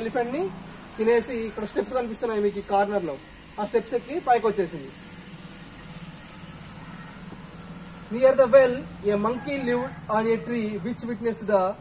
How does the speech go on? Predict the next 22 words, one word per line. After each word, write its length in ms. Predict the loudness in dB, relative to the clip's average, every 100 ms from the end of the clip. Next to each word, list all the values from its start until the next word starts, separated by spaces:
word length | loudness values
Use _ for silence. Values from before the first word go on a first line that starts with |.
| -14 -20 -20 -20 -4 2
fox 200 | 4 2 -4
which 200 | -6 -4
jumped 200 | -2 -2 -2
into 180 | -2 0
the 40 |
well 180 | 0 -2 -4 -4
and 100 | -4
returned 380 | -4 -4 -6 -8 -14 -4
fat 240 | 2 2 0 -6 -4 -4
after 220 | -4 -8 -6
three 200 | -4 -2
days. 280 | 0 -2 -4 -8 -12 -20 -20 -20 -20 -20 -16 -2
Near 180 | 0 2
the 200 | 0 2
well, 220 | 2 2 -2 -18 -20 -20 -20 -20 -20 -20 -10
అక్కడే 320 | -8 0 2 4
ఆ 160 | 2
బావి 360 | 2 2 2 2
దగ్గరలోనే 520 | 0 0 0 0 0
ఒక 260 | -2 -2 -2
చెట్టు 180 | -2
ఉందంట. 260 | 0 0